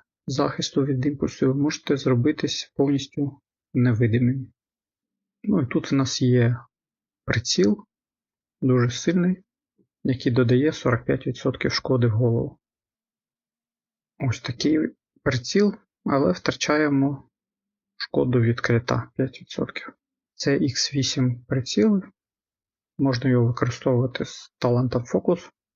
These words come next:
Дуже корисна штука, якщо ви снайпер. Спеціалізація виживальщик. Тут у нас є лікувальний шарик.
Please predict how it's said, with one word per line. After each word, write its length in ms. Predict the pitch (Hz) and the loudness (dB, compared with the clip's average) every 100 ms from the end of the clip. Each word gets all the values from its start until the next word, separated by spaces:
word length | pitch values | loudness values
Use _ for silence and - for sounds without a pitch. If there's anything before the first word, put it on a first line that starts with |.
| _ _ - | _ _ -4
Дуже 220 | 135 131 | -2 -2
корисна 400 | - 139 123 - | -2 -4 -4 -8
штука, 440 | - 151 - 143 - | -6 -4 -4 -6 -8
якщо 340 | 165 135 135 | -8 -2 -2
ви 80 | 131 | -2
снайпер. 480 | 127 - - - - _ _ _ _ _ _ _ _ | -2 -2 -2 -4 -6 _ _ _ _ _ _ _ _
Спеціалізація 840 | 135 - 131 120 120 120 123 123 | -4 2 2 2 2 0 2 2
виживальщик. 600 | 120 131 123 107 - 214 - _ _ _ _ - | 2 2 0 0 -2 -4 -6 _ _ _ _ -20
Тут 100 | - | -4
у 40 | |
нас 220 | 131 120 127 | -4 0 2
є 280 | 120 120 131 _ _ _ _ _ | 2 2 -4 _ _ _ _ _
лікувальний 500 | 135 - 123 113 120 | -2 2 2 2 2
шарик. 520 | 120 214 220 202 - | 0 0 2 0 -6